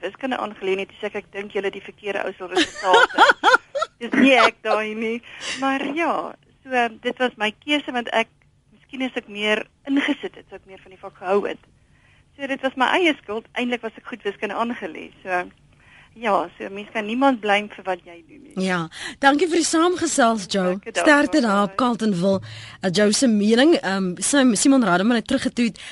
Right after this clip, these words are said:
Speaker 2: "Praat saam, ek sal mos in diep trane uitbars as ek moet praat vanoggend. Ek vind vervulling daarin om ander mooi te maak." Lekker om ook van jou te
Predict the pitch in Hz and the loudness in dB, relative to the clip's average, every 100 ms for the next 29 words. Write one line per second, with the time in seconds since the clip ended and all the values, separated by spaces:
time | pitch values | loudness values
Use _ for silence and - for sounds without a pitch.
0 | - 277 269 269 285 269 240 294 247 220 | -2 6 6 6 4 2 2 4 4 4
1 | - 247 254 160 - 285 - 202 233 - | 2 4 4 2 2 2 4 2 4 4
2 | 262 269 247 - 220 220 - 185 220 - | 4 4 2 0 0 0 0 -2 -2 -2
3 | 190 180 202 208 202 - 247 214 214 214 | -4 -2 0 0 0 -2 0 0 0 -4
4 | 165 170 196 175 - - - 190 - 285 | -4 -2 -2 -4 -10 -18 -6 -6 0 4
5 | 247 - 208 277 269 247 175 170 175 185 | 4 2 0 4 6 6 4 2 0 -2
6 | 170 - 180 180 170 160 160 165 170 175 | -4 -2 0 0 -2 -2 0 0 0 -2
7 | 156 - - - - 233 269 359 320 - | -2 -4 -14 -12 0 0 4 4 4 4
8 | 330 262 226 - | 4 6 6 4